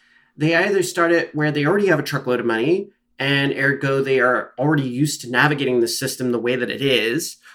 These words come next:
or they are people who have never done this before, have ten dollars in their pocket, barely can cover the registration fees for the business, and they have no idea if they're gonna be successful or not.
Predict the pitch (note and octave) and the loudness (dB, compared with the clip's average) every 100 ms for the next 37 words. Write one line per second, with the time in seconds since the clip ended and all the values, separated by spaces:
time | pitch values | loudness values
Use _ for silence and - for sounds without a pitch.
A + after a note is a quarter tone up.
0 | - - G#3+ A3 C#3+ B2+ B2+ D3 _ _ | -18 0 4 4 4 0 -2 -8 _ _
1 | D3 D3+ C#3 C3+ - G3 F3+ F3 E3 E3+ | 2 4 4 0 -4 -10 0 2 2 2
2 | D#3+ D3+ C3+ - E3+ B3+ A#3+ F3 D#3+ D3 | 2 2 -2 -4 -2 0 0 2 4 2
3 | - A#2+ B2+ B2 B2 _ - - - - | -2 -4 0 0 -2 _ -16 -16 -10 -2
4 | B3 A#3+ F3+ D#3+ C3+ B2+ A#2+ A#2+ A#2+ B2 | 2 4 4 2 2 -2 -2 -2 -2 -4
5 | A#2+ - - A#3 A3+ F3 D#3+ D3+ C3+ B2+ | -8 -8 0 2 4 2 0 -2 -2 0
6 | B2 A#2 - F3 E3+ D3+ D3 C3+ B2+ A#2+ | 0 -2 0 2 4 0 -4 -6 -6 0
7 | E3 E3 D3 C#3+ - - C#3 C#3+ D3+ F3+ | 2 4 2 -2 -4 -2 0 0 -2 -2
8 | B3 C4+ G#3+ E3+ D3+ C#3 C#3 C#3 D3 G3 | 0 2 4 4 2 -4 -6 -6 -8 -10
9 | - B3+ - D3 B2 G2+ - | -4 -4 0 2 2 0 -4